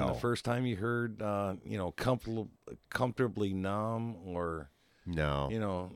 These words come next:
Speaker 1: No, like I say, la-, uh, last week's still pretty difficult for me to, uh, <laughs> recover what even happened there. So,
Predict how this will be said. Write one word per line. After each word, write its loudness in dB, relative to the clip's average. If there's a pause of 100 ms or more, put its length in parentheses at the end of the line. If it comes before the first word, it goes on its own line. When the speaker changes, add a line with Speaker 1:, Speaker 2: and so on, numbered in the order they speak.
(100)
Speaker 1:
No, 2
like 4
I 4
say, 2
la-, 0
uh, 2
last 2
week's 0
still -2
pretty -4
difficult -2
for -2 (100)
me 2
to, 2
uh, 2 (260)
<laughs> -16
recover 4
what 6
even 2
happened 2
there. 6
So, 2